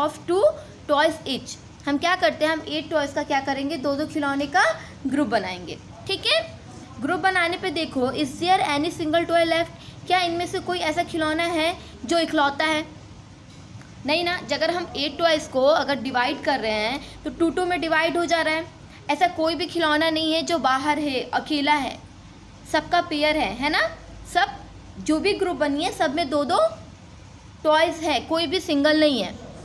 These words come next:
तो इसका ये मतलब है कि eight जो number है हमारा, इसमें हमारा पूरा ग्रुप बन जा रहा है, कोई भी सिंगल नहीं बच रहा है, है ना। तो क्या कर सकते हैं, जो भी जिस भी नंबर से हमारा टू टू का ग्रुप बन जाता है, कोई भी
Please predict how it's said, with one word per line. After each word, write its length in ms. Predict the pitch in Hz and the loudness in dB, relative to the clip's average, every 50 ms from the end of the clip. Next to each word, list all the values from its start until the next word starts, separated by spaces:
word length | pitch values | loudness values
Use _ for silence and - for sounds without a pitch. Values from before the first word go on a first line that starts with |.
| - - - - | -18 -18 -14 -10
तो 60 | 320 311 | -6 -4
इसका 260 | - 320 - - 381 | -4 -4 -2 0 0
ये 200 | 392 381 381 403 403 | 0 2 2 0 0
मतलब 360 | 381 370 370 330 330 320 302 | 0 0 0 2 2 2 4
है 100 | 370 359 | 2 2
कि 180 | 359 - 381 381 - - - | 2 0 -2 -2 -4 -2 0
eight 260 | 302 320 349 285 - | 0 0 0 0 0
जो 160 | - 392 392 359 | 0 0 0 2
number 360 | 320 277 254 247 262 269 269 | 2 2 4 4 4 4 4
है 80 | 269 262 | 2 0
हमारा, 280 | 247 240 233 233 269 | 0 0 0 0 0
इसमें 380 | 302 - 311 - - 339 359 370 | -2 -4 -4 -6 -2 0 0 2
हमारा 360 | 359 339 330 320 330 370 427 571 571 - - - - - - - - - - - - - - - - - - - - - - | 2 2 2 2 4 4 2 2 0 -4 -10 -16 -16 -18 -18 -18 -18 -18 -18 -18 -18 -18 -20 -20 -20 -20 -18 -18 -12 -2 2
पूरा 260 | 339 339 359 381 392 | 2 4 6 4 4
ग्रुप 220 | 339 277 370 359 285 | 4 2 0 0 2
बन 220 | 262 294 285 277 | 2 2 4 4
जा 140 | 262 277 262 | 4 4 4
रहा 120 | 254 277 311 | 4 4 4
है, 100 | 349 349 | 4 2
कोई 240 | 349 339 330 339 | 2 0 0 0
भी 100 | 302 359 - | 0 0 -2
सिंगल 440 | - - 359 302 285 285 320 320 311 | -2 -2 -2 0 2 2 2 2 2
नहीं 160 | 294 277 262 | 2 2 2
बच 240 | 214 190 - - - | 0 0 -2 -4 -6
रहा 120 | 196 185 | -6 -6
है, 100 | - - - - - - - - | -6 -8 -12 -18 -20 -18 -8 -2
है 80 | 311 330 | 0 2
ना। 80 | 349 415 640 640 - - - - - - - - - - - - - - - - | 4 4 2 2 0 -6 -16 -18 -20 -20 -20 -20 -20 -20 -18 -18 -18 -8 -4 -2
तो 80 | 339 349 | -2 0
क्या 200 | - 381 349 381 | 0 0 0 2
कर 160 | 381 392 381 | 2 0 0
सकते 260 | - 359 349 - - | 0 -2 -4 -2 -2
हैं, 160 | 349 359 269 - | -2 -2 -2 -2
जो 220 | - 339 330 330 | -2 -2 -2 0
भी 220 | 277 349 370 339 254 202 185 - | 0 0 0 0 -2 -4 -4 -2
जिस 200 | 349 381 359 - 480 415 | -2 -2 -2 -4 -6 -2
भी 180 | 311 349 392 381 | 0 2 2 2
नंबर 360 | 339 320 302 302 285 320 302 | 2 2 2 2 2 2 2
से 220 | - - 320 302 302 | 0 0 0 2 2
हमारा 320 | 285 269 269 277 294 311 | 2 2 2 2 2 2
टू 200 | 302 - 311 311 294 | 0 0 -2 -2 -2
टू 160 | - 339 339 | -2 -4 -2
का 160 | - 359 349 - | 0 2 0 0
ग्रुप 320 | - 277 277 285 - - - - - - - - - - - - - - - - - - - - - - - - | 0 0 -2 -2 -2 -4 -10 -14 -18 -18 -20 -20 -20 -20 -20 -20 -20 -20 -20 -20 -20 -20 -20 -20 -20 -18 -8 0
बन 220 | 220 277 330 349 339 | 2 4 4 4 4
जाता 280 | 320 302 254 247 - 254 | 4 2 2 2 0 0
है, 200 | 254 254 247 226 | 0 2 0 0
कोई 300 | - - 302 330 359 370 | -2 -2 -2 0 0 0
भी 160 | 294 285 370 | 0 0 -2